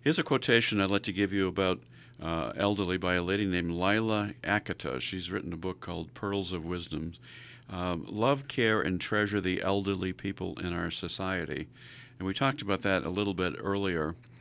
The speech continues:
And there's another author who wrote a book called The Inspired Caregiver, Tia Walker, who said, "To care for those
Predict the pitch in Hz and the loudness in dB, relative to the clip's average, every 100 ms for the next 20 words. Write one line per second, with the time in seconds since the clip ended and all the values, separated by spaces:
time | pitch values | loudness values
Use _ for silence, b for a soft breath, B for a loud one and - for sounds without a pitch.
0 | B B B B B - 95 92 92 92 | B B B B B -10 -6 -4 -4 -4
1 | 101 101 101 101 117 110 92 98 95 87 | 0 0 2 0 2 4 4 4 2 -2
2 | 90 90 87 82 87 - 92 90 87 82 | -2 -4 -4 -4 -6 -4 -4 -2 -2 -2
3 | - 101 92 80 - 127 117 82 76 82 | 0 0 0 -2 -8 -4 -4 -4 -6 -6
4 | - 107 95 90 95 98 - 76 87 - | -6 -6 -6 -4 -4 -6 -6 -6 -4 -4
5 | 90 80 B B B B B - - - | -4 -6 B B B B B -6 -2 2
6 | 170 - 143 110 107 104 98 - | 4 4 2 4 4 4 2 0